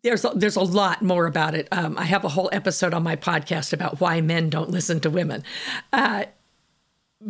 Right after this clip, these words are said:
because, because of that, if they say men are too loud, well, men are just speaking men's language.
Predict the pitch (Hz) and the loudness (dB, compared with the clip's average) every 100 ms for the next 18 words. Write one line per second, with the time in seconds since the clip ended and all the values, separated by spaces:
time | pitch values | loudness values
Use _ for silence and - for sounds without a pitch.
0 | - 226 220 - - - 254 247 240 233 | -4 -2 -2 -4 -6 2 2 4 2 0
1 | 220 - - - - - - - - _ | -2 -6 -10 -18 -20 -20 -20 -20 -20 _
2 | _ _ _ _ - - _ _ _ _ | _ _ _ _ -20 -20 _ _ _ _
3 | - 185 220 214 - - 339 370 - 190 | -14 -4 -2 -2 -4 0 2 2 0 -2
4 | 147 156 117 143 - - - - - - | -2 -4 -4 -8 -6 -8 -10 -16 -20 -20
5 | - - _ _ 240 226 214 - 202 196 | -20 -20 _ _ -4 0 0 2 4 4
6 | 214 262 262 - - 214 233 285 202 202 | 4 4 2 0 0 0 2 2 2 2
7 | 240 220 254 339 349 294 - - 233 226 | 4 4 4 2 2 0 -2 -4 -2 2
8 | 196 185 175 180 247 339 - - - | 4 2 0 -2 -2 -2 -4 -8 -8